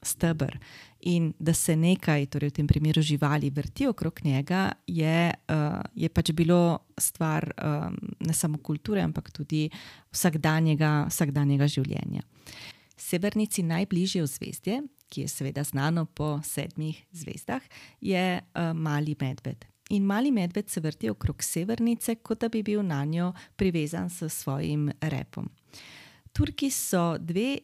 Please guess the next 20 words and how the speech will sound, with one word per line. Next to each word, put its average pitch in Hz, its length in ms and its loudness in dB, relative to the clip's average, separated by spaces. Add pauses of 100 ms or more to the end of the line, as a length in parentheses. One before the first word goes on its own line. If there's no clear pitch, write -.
zvezdi 170 600 -2
v 165 340 0
repu - 360 -2
imeli 180 420 0
za 165 280 -2
dva 160 480 -2
žrebca, 135 760 -6
torej - 200 -10
za - 140 -10
dva - 180 -10
konja. - 460 -8 (300)
In 185 100 0
ti 214 160 -4
dve 240 240 0
zvezdi 196 680 -2
sta 220 500 -2 (220)
nekoč 202 720 -4 (540)
naj 151 180 -2
bi 170 240 -4
torej 170 340 2